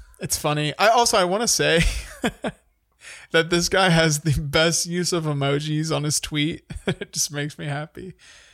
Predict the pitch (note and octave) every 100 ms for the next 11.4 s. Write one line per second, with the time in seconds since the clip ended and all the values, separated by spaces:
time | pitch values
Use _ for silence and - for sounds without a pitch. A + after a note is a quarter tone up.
0 | _ _ F3 C3+ C#3+ C#3+ - F3 E3 -
1 | - - E3+ - G3 F#3 F3+ D#3+ D#3+ D#3
2 | D3+ D3 D#3 D3+ D3+ D3+ D3 C3+ - D3+
3 | C#3+ C3+ - D3+ B2+ C#3+ - C#3+ A2 G2
4 | - _ _ _ _ - F3 E3+ F3 E3
5 | D3 D#3+ D#3+ D3+ D3+ D3 C#3+ - C#3+ C#3
6 | C#3+ C3+ C#3 C3 C3 A#2+ - - _ -
7 | F3 C3 - C3 B2+ E3+ _ _ _ _
8 | _ - D3 F3+ E3+ D#3 - - - -
9 | - G3+ F3 - - - E3+ D#3+ F3+ E3+
10 | D#3 D#3 D3 - E3 D#3 D#3 E3 D#3 -
11 | D#3 D#3 -